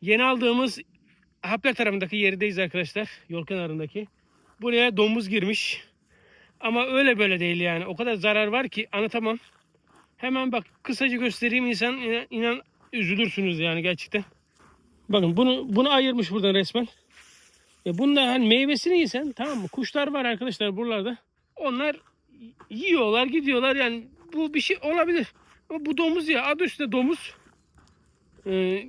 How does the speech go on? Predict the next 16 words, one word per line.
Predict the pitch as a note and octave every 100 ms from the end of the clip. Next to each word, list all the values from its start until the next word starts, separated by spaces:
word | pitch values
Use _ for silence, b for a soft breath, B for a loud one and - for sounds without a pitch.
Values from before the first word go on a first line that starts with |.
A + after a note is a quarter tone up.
| - _ G3
geliyor, | F#3+ G4 E4 D#4+ F#4+ F4+ - _ - _ _ _
incirini | D#4 D#4 D4+ E4 E4 E4+
mi | E4+
yiyor, | D#4 D4+ C4+ G#3+
yemiyor | G3+ E4+ E4 E4 D#4+
mu? | D#4 C4+ F#3 F3 C#4
Dalı | C#4+ D#4
paçır | - D#4 - C4+
putur | G3+ G#3+ B3+
kırık | A#3 - _
mesela. | A#3+ G#3+ E3 - - -
Bak | A3+ G3
bak. | F3 - _ _ - _ _ _ G3+
Birisi | G#3+ A3+
bu. | G#3+ A#3+ _ _ - - - - - - - - - - - - - - - - - - - - - - - - - - -
Bak. | G3+